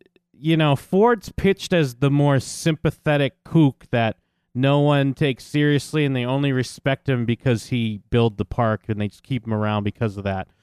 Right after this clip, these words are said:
But then in the past few episodes, it's hinted that, you know, yeah, he's crazy and he can control everything and he's got this, you know, sinister plan going on. And then the Teresa character,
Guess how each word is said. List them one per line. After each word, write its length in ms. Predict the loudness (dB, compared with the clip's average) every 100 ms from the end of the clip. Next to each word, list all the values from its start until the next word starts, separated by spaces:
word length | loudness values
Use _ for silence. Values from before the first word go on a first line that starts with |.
| _ _
But 120 | -2
then 160 | 0 0
in 100 | 0
the 80 | 0
past 440 | 0 0 -2 -6
few 200 | 0 2
episodes, 800 | 2 0 -2 0 2 0 -2 -16 _ _ _ _ _ _ _
it's 300 | -4 -4 -6
hinted 440 | -6 -4 -2 -2
that, 280 | 0 0 0
you 100 | -2
know, 180 | 0 2
yeah, 240 | 2 0
he's 200 | -2 -4
crazy 800 | -6 -4 0 0 0 0 0 0
and 180 | -2 -4
he 160 | -4 -6
can 160 | -6
control 500 | -6 -8 -2 0 2
everything 400 | 2 0 -2 -2
and 80 | 0
he's 120 | -2
got 180 | -2 -4
this, 300 | -4 -8 -14 -12
you 180 | -4
know, 100 | -2
sinister 580 | -4 -2 0 0 0 -4
plan 440 | -4 -4 -2 -2 0
going 340 | 0 0 -2
on. 300 | -4 -6 -8 _ _ _ -4
And 120 | 0
then 100 | 2
the 80 | 0
Teresa 500 | 0 0 2 0 -2
character, 800 | -2 0 2 0 0 2 2 0